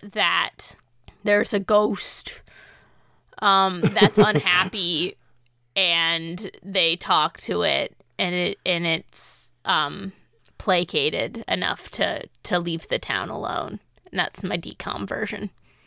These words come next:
Speaker 2: Wonderful.
Speaker 1: Thank
Speaker 2: Um, my
Speaker 1: you.
Speaker 2: one question is, what is the Zac Efron's character's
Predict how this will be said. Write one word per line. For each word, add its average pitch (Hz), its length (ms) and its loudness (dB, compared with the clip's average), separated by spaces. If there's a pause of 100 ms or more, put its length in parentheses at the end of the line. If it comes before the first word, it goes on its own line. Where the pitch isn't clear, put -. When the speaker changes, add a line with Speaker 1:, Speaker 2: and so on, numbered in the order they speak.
(320)
Speaker 2:
Wonderful. 107 760 2
Speaker 1:
Thank 117 160 4
Speaker 2:
Um, 113 140 0
my 110 80 0
Speaker 1:
you. 110 80 2
Speaker 2:
one 147 180 4
question 156 460 2
is, 131 360 4
what 135 460 4
is 135 360 4
the 127 180 2
Zac 117 300 2
Efron's 123 380 0
character's 113 720 0